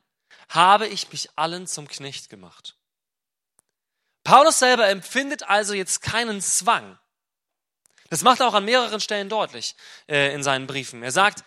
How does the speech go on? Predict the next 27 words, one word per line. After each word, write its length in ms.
wenn 160
ich 140
zum 140
Beispiel 320
Gott 240
nur 340
dienen 400
würde 240
aus 320
Zwang, 500
ohne 340
Gnade, 480
also 180
wenn 100
ich 140
nur 240
aus 220
Verpflichtung 1120
Gott 240
gegenüber 480
alles 240
machen 320
würde, 240
dann 180
gäbe 320
es 220
ja 260